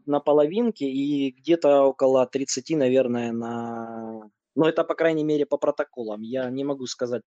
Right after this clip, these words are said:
точное количество, потому что я не подсчитывал, но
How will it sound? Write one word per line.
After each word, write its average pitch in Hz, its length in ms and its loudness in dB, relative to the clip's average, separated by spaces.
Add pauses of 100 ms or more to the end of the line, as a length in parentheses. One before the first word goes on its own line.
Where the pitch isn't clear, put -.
(120)
точное 131 380 -4
количество, 143 540 -4
потому 123 180 -10
что - 160 -6
я 123 80 -2
не 127 100 -4
подсчитывал, 117 560 -6
но 175 360 2